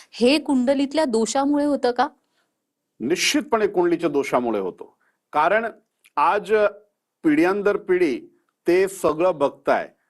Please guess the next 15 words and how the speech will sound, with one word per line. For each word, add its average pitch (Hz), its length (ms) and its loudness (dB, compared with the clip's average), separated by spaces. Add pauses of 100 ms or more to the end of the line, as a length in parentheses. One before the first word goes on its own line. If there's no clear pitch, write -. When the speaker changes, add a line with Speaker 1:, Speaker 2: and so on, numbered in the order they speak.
Speaker 2:
आणि 160 160 0
ते 208 260 -2
सगळं 202 680 0 (120)
बघून 170 420 -2
आलेले 156 340 0
आहेत. 90 260 -10 (180)
त्यांना 175 280 0 (160)
अनुभव 156 300 0
पण 202 320 -2
राहतो, 135 560 0 (340)
त्यांना 202 460 0
त्यांचा 185 520 0 (120)
आशीर्वाद 208 640 0
पण 165 240 0
राहतो, 135 580 0